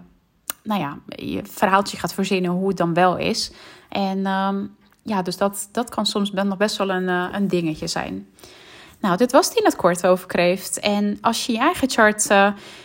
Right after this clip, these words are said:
ja, erin wilt duiken en als je wil, beter wil begrijpen wat het allemaal voor je betekent, maar vooral ook wat je ermee kunt,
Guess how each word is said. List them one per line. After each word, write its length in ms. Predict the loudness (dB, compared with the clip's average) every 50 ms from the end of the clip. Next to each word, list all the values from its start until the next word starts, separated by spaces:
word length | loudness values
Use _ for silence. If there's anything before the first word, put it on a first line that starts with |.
| -20 _
ja, 280 | _ 6 6 6 6 4 0 -8 -10 -10 -6 0
erin 320 | 0 0 2 2 2 4 4
wilt 180 | 4 4 4
duiken 360 | 4 4 4 2 2 0 -2
en 220 | -2 0 -2 -4 -2 -4
als 200 | -4 -4 -2 -4
je 80 | 0
wil, 120 | 0 0 0
beter 340 | 2 0 0 0 0 0
wil 100 | -2 -2
begrijpen 540 | -2 -2 -4 -2 0 2 2 2 2 0 -2
wat 120 | -2 -2 -2
het 100 | -4 -4
allemaal 220 | -2 -2 -2 -2
voor 160 | -2 0 -2
je 60 | -2
betekent, 760 | 0 -2 0 2 2 2 2 2 0 0 0 0 -2 -2 -4 -2
maar 160 | -2 -4 -4 -4
vooral 300 | -2 2 4 4 6 6
ook 340 | 4 2 2 0 -4 -12 _ -8 -2
wat 180 | -2 -2 -2 -2
je 60 | -4
ermee 180 | -2 -2 -2 -4
kunt, 420 | -4 -4 -4 -2 -4 -6 -8